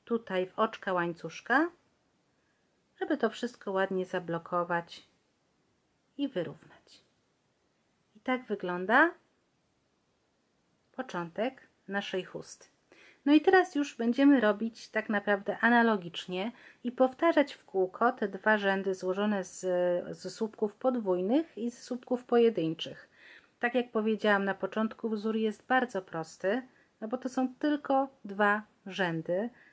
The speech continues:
A do zapamiętania raz, dwa można z pamięci spokojnie robić, oglądać telewizję, e, nie patrzeć,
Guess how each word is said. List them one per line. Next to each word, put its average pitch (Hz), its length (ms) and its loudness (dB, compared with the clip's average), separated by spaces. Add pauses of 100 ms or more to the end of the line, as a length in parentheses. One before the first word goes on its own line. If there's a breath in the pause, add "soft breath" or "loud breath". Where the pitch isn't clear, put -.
(140 soft breath)
A 180 460 0
do 185 220 0
zapamiętania 220 1040 0
raz, 196 220 0
dwa 220 500 2
można 196 340 -6
z 190 100 -12
pamięci 202 500 -6
spokojnie 190 580 -6
robić, 180 440 -6
oglądać 175 460 -6
telewizję, 165 760 -6 (420 loud breath)
e, 175 180 -4
nie 240 180 4
patrzeć, 214 800 -2